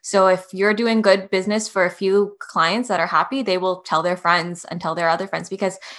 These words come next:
especially in the beauty industry, these girls do not want to be on social media all the time. They want to do their appointments. They want to be working in their studios, doing what matters to them. Actually, in any business, not just the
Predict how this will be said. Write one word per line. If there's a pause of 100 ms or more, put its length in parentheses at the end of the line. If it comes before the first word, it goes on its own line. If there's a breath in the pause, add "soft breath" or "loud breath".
(180 loud breath)
especially
in
the
beauty
industry,
these
girls
do
not
want
to
be (100)
on
social
media
all
the
time.
They
want
to
do
their
appointments.
They
want
to
be
working
in
their
studios, (300 loud breath)
doing
what
matters
to
them.
Actually,
in
any
business,
not
just
the